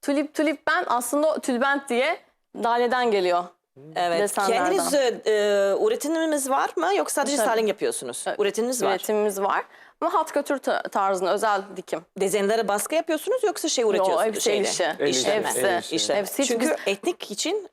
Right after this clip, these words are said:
Speaker 3: o
Speaker 1: Evet,
Speaker 3: tarafta
Speaker 1: pri-,
Speaker 3: çok
Speaker 1: yani
Speaker 3: önem
Speaker 1: print
Speaker 3: veriyorlar.
Speaker 1: asla seri üretimi aynı olan şeyler üretmiyoruz. Hepsi birbirinden farklıdır.
Speaker 3: Ne kadar güzel.
Speaker 1: Tabii.
Speaker 2: Peki şey orada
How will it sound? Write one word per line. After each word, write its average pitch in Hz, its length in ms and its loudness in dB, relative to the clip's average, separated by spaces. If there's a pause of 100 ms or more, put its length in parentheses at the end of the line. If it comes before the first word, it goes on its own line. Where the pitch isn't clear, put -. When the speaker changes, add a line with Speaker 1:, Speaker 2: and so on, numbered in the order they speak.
Speaker 3:
o - 20 0
Speaker 1:
Evet, 226 100 0
Speaker 3:
tarafta 247 380 2
Speaker 1:
pri-, 233 80 4
Speaker 3:
çok 233 140 0
Speaker 1:
yani 214 160 2
Speaker 3:
önem 202 200 0
Speaker 1:
print 240 40 2 (100)
Speaker 3:
veriyorlar. 277 300 2
Speaker 1:
asla 247 600 0 (100)
seri 254 300 0
üretimi 247 480 2
aynı 247 320 2
olan 233 200 2
şeyler 240 240 2
üretmiyoruz. 208 640 0 (200)
Hepsi 294 260 0
birbirinden 240 440 2
farklıdır. 202 600 -2 (120)
Speaker 3:
Ne 208 100 -2
kadar 254 240 2
güzel. - 320 -6 (200)
Speaker 1:
Tabii. 247 200 -2
Speaker 2:
Peki 202 220 0
şey 226 140 2
orada 170 420 0